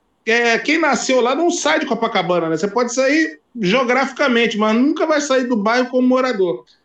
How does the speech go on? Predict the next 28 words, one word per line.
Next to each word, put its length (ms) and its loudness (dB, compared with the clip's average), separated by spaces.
né? 240 2
O 40 2
espírito 540 -2
de 60 -4
Copacabana. 600 -4
Toda 480 0
vez 680 0
que 100 -2
eu 180 4
entro 280 -2
na 100 0
Barata 540 0
Ribeiro, 380 0
saí 360 0
do 240 -2
túnel, 360 0
faz 200 -2
aquela 300 0
curva 280 0
pra 100 0
entrar 160 -2
na 80 0
Barata 380 -2
Ribeiro, 260 0
você 120 -4
olha 200 2
pro 120 -6
Cervantes, 720 -2